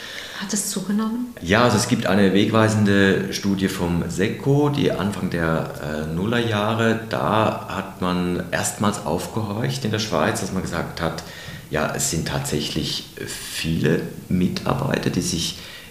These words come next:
Speaker 2: gestresst oder sehr gestresst fühlen, ähm, im Arbeitskontext und daraus dann auch eine Erschöpfung entwickeln. Und der Begriff Burnout ist ja schon deutlich älter, aber, ähm, ich denke, seither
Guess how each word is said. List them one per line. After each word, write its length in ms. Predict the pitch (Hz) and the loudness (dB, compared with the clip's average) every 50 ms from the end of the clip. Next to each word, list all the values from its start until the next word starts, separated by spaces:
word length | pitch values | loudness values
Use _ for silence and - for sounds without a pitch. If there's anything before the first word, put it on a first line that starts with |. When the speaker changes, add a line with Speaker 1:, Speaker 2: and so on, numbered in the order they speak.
| - - | -18 -12
Speaker 2:
gestresst 600 | - - - - - - 82 87 78 - - - | -8 -6 -4 -4 -2 0 0 0 0 0 -2 -2
oder 140 | - - 73 | -2 -2 -2
sehr 380 | 67 - - 58 57 58 64 69 | -4 -2 -2 -2 0 2 0 0
gestresst 680 | 67 - 67 - - - - - - 69 - - - | 2 0 -2 -2 -4 -4 -2 -2 -2 -2 -2 -4 -6
fühlen, 640 | - - - 104 - - - 76 80 80 80 80 - - - - | -8 -6 -2 0 0 0 0 0 0 -2 -2 -2 -2 -4 -4 -6
ähm, 320 | 78 87 90 90 87 87 87 - - | -6 -4 -4 -4 -4 -4 -4 -4 -4
im 160 | - 82 - | -4 -4 -4
Arbeitskontext 920 | - 76 78 107 117 113 - - - 110 113 113 - 113 113 - - - - | -4 -2 -2 -2 -2 -2 -4 -4 -2 -2 -2 0 0 -2 -2 -4 -6 -6 -4
und 180 | 92 92 - | -4 -2 0
daraus 380 | 69 69 - 95 101 98 - - | 0 2 2 2 2 0 0 -2
dann 180 | 90 90 85 | -4 -4 -2
auch 300 | - - 80 80 80 - | -2 -2 -2 -2 -4 -4
eine 200 | - 82 82 73 | -4 -2 -2 -2
Erschöpfung 640 | - 82 82 - - - 78 71 67 - - 69 - | -2 -2 -2 -2 -2 -2 -2 -2 -4 -4 -4 -4 -4
entwickeln. 560 | - - - 82 - - - 71 67 69 67 - - - - - - - - - - - - - - - | -4 -4 -4 -4 -4 -2 0 0 0 0 -2 -4 -8 -10 -12 -12 -12 -12 -12 -12 -14 -14 -16 -16 -4 -2
Und 160 | 95 90 170 | 0 2 4
der 40 | - | 4
Begriff 300 | - - 87 92 92 95 | 4 6 6 6 6 6
Burnout 300 | 92 90 98 101 95 92 | 4 6 6 6 4 2
ist 120 | - - | 2 4
ja 280 | 92 80 78 71 - - - - - | 4 4 4 4 0 -2 -6 -6 -6
schon 200 | - - 80 - | -4 -4 -2 0
deutlich 420 | 78 76 76 78 80 69 69 - | 2 0 2 0 -2 -4 -4 -2
älter, 380 | - 73 95 113 113 - 127 - | 0 0 2 0 2 0 0 0
aber, 500 | - - 104 107 110 110 - 110 - - | 0 0 2 2 2 2 0 0 -2 -2
ähm, 480 | 87 92 90 92 92 95 95 87 - - - - - - - | -2 0 0 2 2 2 2 0 -2 -4 -6 -8 -12 -14 -14
ich 140 | - - - | -14 -10 -6
denke, 360 | - 76 82 - - 95 85 | -4 -4 -4 -4 -2 -2 -2
seither 1000 | - - - 69 71 92 - - - - 98 98 95 98 104 107 110 113 113 | -2 -2 0 0 0 0 -2 -2 -4 -4 -2 0 0 2 4 4 4 2 2